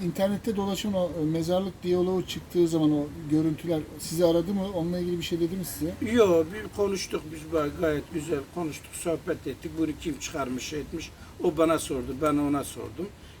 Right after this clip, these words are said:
Speaker 2: Kimin çıkardınız, e, çıkardığını, yayınladığını ikimiz halen de bilmiyoruz. İkimizin halen de bilgisi yok.
Speaker 1: <laughs> Bir sene sonra oldu bu.
Speaker 2: E, yani araya zaman geldiği için. E, bir de Bülent Ersoy'un da, yani onun da sosyal medyada böyle sizler gibi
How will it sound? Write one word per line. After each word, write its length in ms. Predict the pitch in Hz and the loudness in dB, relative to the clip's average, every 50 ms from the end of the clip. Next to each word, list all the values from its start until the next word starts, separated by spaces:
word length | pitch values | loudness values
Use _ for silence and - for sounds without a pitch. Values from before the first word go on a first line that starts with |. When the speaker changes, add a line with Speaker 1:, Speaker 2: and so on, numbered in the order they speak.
| - - | -12 -4
Speaker 2:
Kimin 240 | 180 175 170 170 | -2 0 0 0
çıkardınız, 600 | - - - 170 143 131 127 135 151 160 175 175 - | -2 -2 -2 0 0 0 0 0 -2 -2 -2 -4 -6
e, 280 | - - 151 147 156 - | -6 -6 -6 -6 -6 -8
çıkardığını, 480 | - - - 156 143 139 135 151 151 156 | -8 -2 -2 0 0 0 -2 -2 0 2
yayınladığını 640 | 156 151 139 135 135 135 139 139 143 151 170 180 175 | 2 0 0 0 -2 -2 -2 -4 -6 -4 -4 -2 -2
ikimiz 360 | 180 - - 170 165 151 - | -4 -4 -4 -6 -4 -4 -2
halen 360 | - 170 170 156 143 143 139 | 0 2 2 2 0 -4 -6
de 140 | 147 143 160 156 | -6 -8 -8 -8
bilmiyoruz. 480 | 147 135 127 117 107 - - - - - - - - - - - - - - - - - - - - - | -8 -8 -6 -8 -10 -10 -12 -14 -14 -14 -16 -18 -18 -18 -18 -18 -20 -20 -20 -20 -20 -20 -20 -18 -12 -10
İkimizin 420 | 170 175 202 185 185 143 151 180 | -8 -4 0 0 0 2 2 2
halen 380 | 151 170 190 190 190 185 160 151 | 6 8 8 8 6 4 4 2
de 160 | 175 180 202 | 2 2 0
bilgisi 440 | 156 143 156 165 175 - - - 170 | 0 -2 -2 -4 -6 -6 -6 -2 2
yok. 120 | - 185 | 2 2
Speaker 1:
<laughs> 0 | |
Bir 40 | 175 | 2
sene 280 | - - 180 175 180 170 | 2 0 0 0 0 -2
sonra 260 | - - 147 143 151 | 0 0 0 0 0
oldu 140 | 147 135 127 131 135 160 - - - - - - | 0 -2 -2 -4 -4 -6 -8 -10 -12 -16 -10 -2
bu. 40 | 190 | -2
Speaker 2:
E, 40 | 208 | 0
yani 360 | 214 226 240 233 226 226 220 | 2 4 4 4 4 4 6
araya 320 | 226 226 226 220 226 226 208 | 8 8 8 8 6 4 2
zaman 360 | 196 214 202 208 208 202 180 | 2 0 0 2 0 -2 0
geldiği 500 | 170 185 185 180 175 208 208 170 139 - | -2 -2 -2 -2 -4 -4 -6 -6 -6 -6
için. 220 | - 208 247 294 - - - - - - - - - | -4 -6 -6 -6 -6 -12 -20 -18 -18 -18 -8 2 6
E, 140 | 226 208 185 | 6 6 6
bir 100 | 226 220 | 4 4
de 220 | 277 240 226 220 220 190 - | 6 6 6 6 2 -2 -4
Bülent 300 | 180 208 220 208 185 - | 0 2 2 2 2 2
Ersoy'un 480 | 214 208 185 180 - 214 202 214 214 190 | 0 0 0 0 0 2 2 2 2 0
da, 40 | 160 143 | -2 0
yani 360 | 135 139 143 147 147 147 147 147 - - - - - - - | 0 0 0 0 0 0 0 -2 -4 -10 -10 -6 -4 0 2
onun 280 | 180 180 196 202 185 160 | 4 4 4 4 4 4
da 120 | 160 147 | 2 2
sosyal 400 | - - 165 156 - - 175 160 | 4 4 2 2 2 2 0 2
medyada 500 | 160 170 160 151 156 165 151 151 160 151 | 2 2 0 2 2 2 4 4 4 2
böyle 240 | 160 160 156 156 147 | 4 2 4 4 2
sizler 400 | - - 170 160 151 165 160 151 | 0 0 -4 -4 0 2 2 2
gibi 380 | 143 135 151 147 147 156 143 | 2 0 -2 0 2 0 0